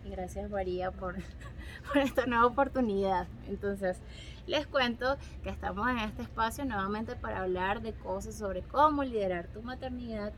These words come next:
tu vida y tus negocios. Y en esta oportunidad vamos a conversar de un tema súper clave con María Isabel Parra, que son los cambios profundos en nuestra vida. Y todo este tema de, de cuando tenemos ese llamado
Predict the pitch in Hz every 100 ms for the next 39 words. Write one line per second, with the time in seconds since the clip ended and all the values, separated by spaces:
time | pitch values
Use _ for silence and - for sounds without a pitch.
0 | - 196 196 233 311 302 262 202 185 170
1 | 175 185 - - - - - - 285 294
2 | 294 277 247 226 - 285 370 339 311 311
3 | 285 233 226 220 262 320 311 285 247 208
4 | 233 277 269 277 330 - 294 - 196 185
5 | 220 311 - - - 202 196 185 180 175
6 | 185 185 175 190 - 254 220 226 - -
7 | - - 254 269 277 311 - 349 381 -
8 | 220 - 302 254 214 214 185 190 - 196
9 | 196 - - - - - 202 214 214 -
10 | 294 285 262 240 247 285 294 262 202 -
11 | - - 190 202 196 185 190 190 240 254
12 | - 311 254 180 180 180 175